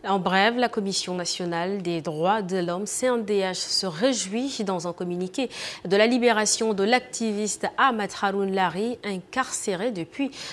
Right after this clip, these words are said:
le dix mai deux mille vingt-quatre. Elle condamne par la même occasion, euh, l'arrestation de Doukam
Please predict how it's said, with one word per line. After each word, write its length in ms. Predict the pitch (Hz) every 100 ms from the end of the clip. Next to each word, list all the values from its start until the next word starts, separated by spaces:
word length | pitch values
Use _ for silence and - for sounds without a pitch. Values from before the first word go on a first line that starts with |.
| -
le 160 | 175 180
dix 240 | 156 214
mai 140 | 208 196 214 180 165
deux 100 | 175
mille 260 | 214 226
vingt-quatre. 840 | 170 202 220 - 202 190 185 - 190
Elle 120 | 190
condamne 640 | - 285 240 208 190 180
par 300 | 175 185 170
la 160 | 170 170
même 220 | 165 165
occasion, 440 | 160 190 196 254 247 - - -
euh, 280 | 180 180 180
l'arrestation 800 | 240 240 226 - 220 208 - 214
de 140 | 190
Doukam 680 | 175 220 226 202 180 175 165